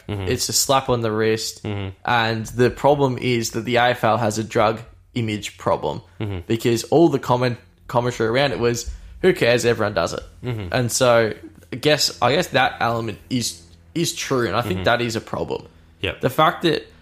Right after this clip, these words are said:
Speaker 2: most of the commentary around it was, you know, either, you know, "That's terrible, he should get twenty weeks," or,
Speaker 1: Mm.
Speaker 2: "Who cares, everyone does it,"
Speaker 1: Mm.
Speaker 2: is an issue because I would assume the vast majority of A F L players are not doing it, like,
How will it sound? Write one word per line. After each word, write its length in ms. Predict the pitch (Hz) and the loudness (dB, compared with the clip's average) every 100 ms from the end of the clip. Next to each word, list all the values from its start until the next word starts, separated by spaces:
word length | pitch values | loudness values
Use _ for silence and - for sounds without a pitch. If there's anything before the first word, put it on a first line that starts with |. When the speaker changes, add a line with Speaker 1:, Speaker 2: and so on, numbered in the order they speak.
| - - | -20 0
Speaker 2:
most 280 | 135 165 170 | 4 4 2
of 60 | |
the 80 | 185 | -2
commentary 480 | - 135 135 - 123 | 0 0 0 2 2
around 320 | 110 110 120 | 4 2 0
it 80 | 90 | 0
was, 420 | 113 107 - - _ _ _ | 0 0 -4 -10 _ _ _
you 80 | 123 | 0
know, 180 | 123 117 | 2 4
either, 400 | 123 120 110 90 - - | 4 4 4 2 -4 0
you 60 | |
know, 120 | 117 | 2
"That's 260 | 123 170 - | 4 2 0
terrible, 440 | - 135 135 120 | 0 4 4 2
he 120 | 120 117 | 0 0
should 180 | 120 107 | -2 0
get 400 | 110 - - - | 0 0 -8 -8
twenty 280 | - 127 107 | -2 0 0
weeks," 360 | 107 156 - - | 2 0 -2 0
or, 240 | 113 107 | 4 4
Speaker 1:
Mm. 40 | 87 - - | 0 -10 0
Speaker 2:
"Who 180 | 160 160 | 2 4
cares, 320 | 147 135 127 - | 4 4 4 0
everyone 340 | 120 117 120 | 2 2 2
does 220 | 104 101 | 2 2
it," 260 | 87 - - | 0 -2 -2
Speaker 1:
Mm. 260 | 98 92 80 - - | -6 -6 -10 -14 2
Speaker 2:
is 400 | 135 123 113 - - | 4 4 0 -10 -8
an 120 | 123 90 | -6 -2
issue 320 | 147 - 117 | -2 -2 -4
because 440 | 117 143 139 - - _ _ - | -4 -2 -2 -4 -14 _ _ 0
I 120 | 120 | 4
would 180 | 190 170 | 4 4
assume 600 | 127 - 135 95 62 - _ _ _ _ _ _ - | 2 0 -2 -2 -4 -10 _ _ _ _ _ _ -10
the 120 | 131 | -6
vast 340 | 123 131 143 - | 2 4 4 2
majority 420 | 127 123 113 113 | 0 4 4 4
of 80 | 110 | 2
A 80 | 107 | 2
F 120 | 107 | 2
L 80 | 107 | 0
players 360 | - 101 104 - - | 2 2 0 -4 -2
are 100 | 117 | -2
not 520 | 110 113 110 - - | 0 0 -2 -4 -4
doing 260 | 113 101 92 | -2 0 -2
it, 180 | 95 - - _ _ - - | -4 -6 -14 _ _ -20 -16
like, 300 | - 113 76 | -4 -2 -2